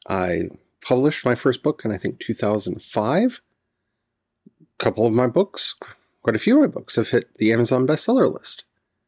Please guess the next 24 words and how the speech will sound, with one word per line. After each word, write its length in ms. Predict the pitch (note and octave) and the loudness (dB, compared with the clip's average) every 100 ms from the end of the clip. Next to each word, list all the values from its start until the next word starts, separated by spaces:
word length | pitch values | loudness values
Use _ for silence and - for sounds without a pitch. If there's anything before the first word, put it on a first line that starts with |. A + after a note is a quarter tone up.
| _ _ _ _ _ _ _ _ _ | _ _ _ _ _ _ _ _ _
But 280 | - D#3+ - _ _ _ _ _ | 0 0 0 _ _ _ _ _
I 100 | - | -8
really 340 | C3+ E3+ B3 C#4 | 2 4 6 4
feel 180 | - F#3+ | 4 2
like 140 | E3 | 4
I'm 160 | C#3+ A#2 | 2 2
writing 240 | A#2 G#2+ | 0 -2
my 120 | A2 | -2
debut 400 | G#2+ G#2+ G2+ G2+ | 0 0 0 2
novel 400 | G2 F2 F2+ E2+ | 2 0 0 -2
right 220 | - - | -4 -10
now, 280 | - - A#2 - _ _ _ _ _ _ | -12 -14 -16 -20 _ _ _ _ _ _
because 600 | A2+ A2 A#2+ A2 G#2+ - - - _ _ _ _ _ - | -4 0 2 2 2 0 -2 -14 _ _ _ _ _ -12
it's 140 | - | -4
been 180 | A#2+ A#2 | 0 2
so 140 | A#2+ | 2
long 480 | G#2 A2+ D3+ G#2+ G2+ | 2 2 2 0 -2
since 280 | - A2 G2+ | -2 -2 0
I 60 | |
really 520 | G2+ F2+ G2+ G2+ F#2+ - _ _ _ _ _ _ _ - | 0 0 0 2 0 -4 _ _ _ _ _ _ _ -4
put 140 | - | -2
myself 380 | G3+ - F3+ - | 0 0 -2 -2
out 220 | E3+ - | -6 -8
there. 300 | - - - | -12 -14 -16